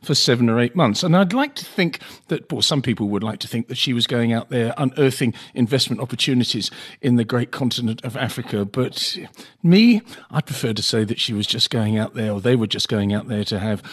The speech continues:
a load of fun. Now, let's get the truth. Jaliza Hatching from South Chester Investment Managers is on the telephone. Now, Jaliza, you've just come back after seven or eight months, whatever it was,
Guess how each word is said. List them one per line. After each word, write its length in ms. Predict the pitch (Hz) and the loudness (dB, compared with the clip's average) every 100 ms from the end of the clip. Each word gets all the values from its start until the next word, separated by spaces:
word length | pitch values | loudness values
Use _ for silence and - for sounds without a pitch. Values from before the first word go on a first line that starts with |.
| - - | -14 -4
a 100 | 98 | 0
load 300 | 101 101 95 | 2 2 2
of 120 | 87 | -4
fun. 480 | - - 85 71 - _ - - - | -4 0 0 -2 -10 _ -20 -8 -2
Now, 280 | 104 87 107 | 0 0 -4
let's 180 | 107 | -4
get 160 | - 110 | -4 -4
the 60 | 123 | -4
truth. 420 | - 90 80 - | -2 -2 -4 -6
Jaliza 300 | - 117 113 | 0 2 0
Hatching 360 | 107 110 - 85 | -2 -4 -4 -6
from 180 | - 92 | -4 -2
South 340 | - 117 - | 0 0 -2
Chester 340 | - 110 - | -2 -2 -2
Investment 500 | 107 110 110 - 101 | -4 -2 -2 -2 -2
Managers 440 | 113 107 98 104 - - - | 2 2 2 -2 -6 -10 -10
is 120 | 120 110 | -4 2
on 120 | 107 | 2
the 60 | |
telephone. 580 | 104 127 107 - 107 107 | 2 0 0 0 2 4
Now, 120 | 110 | 4
Jaliza, 480 | 117 156 180 185 180 | 2 2 4 4 2
you've 180 | 165 160 | 0 0
just 240 | 233 233 | 0 0
come 200 | - 151 | 0 0
back 260 | 110 117 113 | 2 0 0
after 240 | 110 - | -6 -6
seven 340 | 120 - 185 135 | -4 0 0 0
or 100 | 107 | 0
eight 140 | 107 | -2
months, 300 | 127 110 110 | -2 -2 -2
whatever 240 | 120 120 117 | -2 0 0
it 80 | |
was, 240 | 113 104 | -4 -6